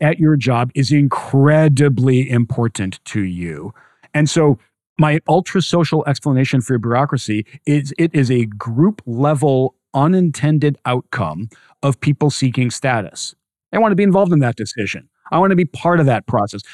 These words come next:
And if I can think of a reason to invent a way for me to be involved in that process, I'm gonna do that. Again, not with overt Machiavellian scheming, but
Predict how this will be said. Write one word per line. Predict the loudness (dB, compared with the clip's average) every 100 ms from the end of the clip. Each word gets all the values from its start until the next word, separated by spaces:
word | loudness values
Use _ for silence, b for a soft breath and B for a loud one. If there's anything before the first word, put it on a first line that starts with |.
| B B
And | -2 -2 _ _ _ _ -4
if | 0
I | 0
can | 2 2
think | 2 0
of | 2
a |
reason | 4 4 4 4
to | 4
invent | 4 4 2 2
a | 2
way | 2 0 -10 _ _ _ _
for | 0
me | 4 6
to | 4
be | 4
involved | 2 0 0
in | -2
that | -4 -4
process, | -6 -4 -4 -6 _ _ -4
I'm | 0
gonna | 2 2
do | 2 2
that. | 0
Again, | -2 0 0 -4 -10 B
not | 0 2
with | 2 0
overt | 2 2 4 2 2
Machiavellian | 0 0 2 2 2 2 2 0 -2
scheming, | -6 -6 0 2 2 -2 -10 -14 -14 B B B
but | -2 -2